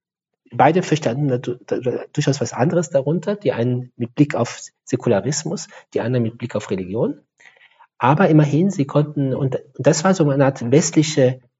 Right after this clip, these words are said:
Kompromissformel, äh, im Unterschied zum Säkularismus im Osten, also die kommunistische, äh, äh, Möglichkeit, die die Religion abschaffen wollte, und im Unterschied zu den Religionen,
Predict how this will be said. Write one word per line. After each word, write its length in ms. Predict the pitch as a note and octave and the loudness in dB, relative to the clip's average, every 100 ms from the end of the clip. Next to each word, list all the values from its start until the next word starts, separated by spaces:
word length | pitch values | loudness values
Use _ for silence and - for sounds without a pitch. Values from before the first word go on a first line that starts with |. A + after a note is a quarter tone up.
| - | -6
Kompromissformel, 920 | C3+ - D#3 - - G2 A2+ F3+ - _ - - _ _ - | -4 0 0 -2 -6 -6 -6 -8 -12 _ -20 -20 _ _ 0
äh, 140 | C3 | 2
im 260 | A#2+ D3 C3+ | 4 4 6
Unterschied 600 | F#3+ G3 F#3+ - F#3+ F#3+ | 4 4 0 2 0 0
zum 540 | - - D#3+ B2+ G#2+ | -12 2 4 4 0
Säkularismus 880 | - C#3+ D3 C3+ A#2 B2 B2+ A2 - | 0 0 4 2 4 0 -2 -4 -4
im 100 | G2+ | -6
Osten, 520 | - B2+ - - C4 - | -6 -6 -8 -10 -12 -8
also 220 | A2 G2 | -10 -8
die 100 | F#2+ | -10
kommunistische, 720 | - G2+ G#2 C#3 - F3 E3+ E3 D#3+ - | -6 -6 -6 -8 -10 -4 0 0 -2 -6
äh, 540 | C3+ A#2+ A#2+ A#2+ B2+ | -4 -4 -4 -4 -6
äh, 60 | A#2 | -4
Möglichkeit, 720 | C3 C#3+ E3 D#3+ - F#3 - _ _ _ _ _ _ _ | -2 0 -2 -8 -4 -4 -6 _ _ _ _ _ _ _
die 140 | C3 A#2 | -2 0
die 140 | G#2+ | -2
Religion 360 | A2 F#2+ G2+ F2 | -4 -4 -4 -2
abschaffen 480 | D3 - F3+ - | -4 -4 -4 -4
wollte, 400 | C#3 D3 - - - _ _ _ _ _ _ _ | -2 -2 -4 -10 -12 _ _ _ _ _ _ _
und 240 | - A3+ A3+ | 4 4 6
im 140 | G3+ | 4
Unterschied 760 | E3 F#3 F#3 F#3 F3+ F3 F3 - | 6 6 4 0 0 0 -2 -14
zu 160 | - C3+ | -4 2
den 180 | C3 | 2
Religionen, 840 | A#2+ G#2 F#2+ G2+ F#2 A#2+ E3+ B3+ | 2 -4 -4 -2 -2 -2 -2 -4